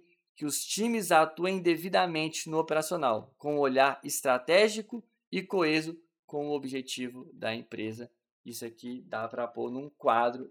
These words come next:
e pendurar na nossa sala. Muito bom. Então tá,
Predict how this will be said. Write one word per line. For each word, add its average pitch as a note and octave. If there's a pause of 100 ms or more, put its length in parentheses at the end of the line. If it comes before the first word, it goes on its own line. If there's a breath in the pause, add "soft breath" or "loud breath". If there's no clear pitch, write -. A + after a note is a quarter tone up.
(140)
e B2
pendurar B2+
na A#2+
nossa A#2
sala. - (720)
Muito F3
bom. A2+ (1000)
Então G#3+
tá, D#3